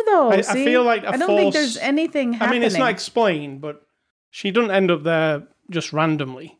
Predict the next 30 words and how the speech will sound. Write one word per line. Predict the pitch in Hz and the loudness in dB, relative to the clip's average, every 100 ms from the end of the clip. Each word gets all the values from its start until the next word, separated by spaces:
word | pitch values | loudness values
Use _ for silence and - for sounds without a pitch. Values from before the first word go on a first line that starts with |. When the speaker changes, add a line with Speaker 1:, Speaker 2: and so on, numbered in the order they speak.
| _ | _
Speaker 1:
I | - 233 | -8 0
disagree. | 311 - 208 180 233 202 175 | 0 0 -4 -2 -2 -2 0
I | 214 | -2
don't | 233 | 2
feel | 269 | 4
like | 254 254 | 2 2
anything's | 214 247 233 202 185 | 2 2 2 0 -2
happening. | 170 160 156 - 190 | -6 -6 -8 -8 -10
It's | 196 | -10
just | 233 220 | -10 -6
a | 226 | -6
coincidence, | 226 208 190 226 - - - 220 - - _ | -4 0 2 2 -2 -6 -8 -8 -10 -16 _
but | 95 76 - _ - | -2 -2 -6 _ -6
Speaker 2:
See, | - 175 | 2 4
I | 190 | 4
don't | 190 196 147 | 4 2 0
agree | 143 135 | -10 -12
with | 131 | -14
that. | 135 - _ _ _ | -20 -20 _ _ _
I | - | -2
think | 320 | 0
there | 320 | 4
are | 208 | 4
ghosts | 147 156 196 - 226 | 4 0 -2 -4 -4
involved, | 220 214 214 208 | 0 2 2 2
obviously. | 202 208 - 208 202 _ _ _ _ | -2 -4 -8 -10 -10 _ _ _ _
Speaker 1:
I | 185 | 0
Speaker 2:
I | |
mean, | 214 214 | 4 4
Speaker 1:
don't. | 170 226 226 | 4 2 -4